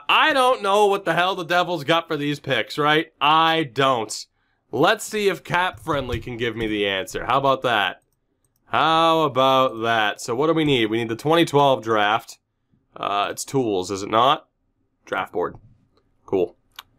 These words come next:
So twenty twelve, it would have been a, or twenty fifteen second. Whoops, my bad.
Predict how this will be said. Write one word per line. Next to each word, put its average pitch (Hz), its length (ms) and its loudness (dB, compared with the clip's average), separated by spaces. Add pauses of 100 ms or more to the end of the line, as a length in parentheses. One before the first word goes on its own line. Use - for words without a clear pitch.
(220)
So - 300 0
twenty 175 280 2
twelve, 120 720 2
it 113 160 -10
would 127 140 -6
have 110 180 -10
been 120 580 0 (600)
a, 107 760 2
or 120 140 4
twenty 185 260 2
fifteen 151 460 0
second. - 380 -4
Whoops, - 280 -6
my 98 100 -2
bad. 92 200 -4